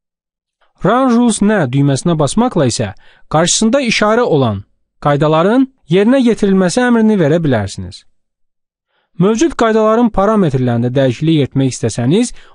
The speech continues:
onu seçib Change Rule düyməsinə basaraq açılmış menüdən Edit Rule Settings əmrini verə bilərsiniz. Və açılmış pəncərədə isə həm şərtləri,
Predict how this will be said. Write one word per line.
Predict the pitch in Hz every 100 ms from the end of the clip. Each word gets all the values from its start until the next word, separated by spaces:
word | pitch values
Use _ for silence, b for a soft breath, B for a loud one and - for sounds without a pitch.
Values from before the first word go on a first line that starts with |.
| b -
onu | 180 226
seçib | - 123 180 240 - - _ _ _ _ _ -
Change | - 254 233
Rule | 208 240 214 143 - -
düyməsinə | 156 156 143 - 165
basaraq | 131 117 180 240 - B -
açılmış | 143 156 202 233 233
menüdən | 226 214 220 208 b b
Edit | 175 214 226
Rule | 190 214 214
Settings | - 220 - 120 101 - _ _ -
əmrini | 135 143 196
verə | 180 156
bilərsiniz. | 160 120 95 - - - _ _ _ _ _ _ _ _ _ _ _ _ _ _ _ -
Və | 143
açılmış | 131 117 143 -
pəncərədə | 190 190 214 214
isə | 226 233 247 247 B B
həm | - 247
şərtləri, | - 156 131 120 117 196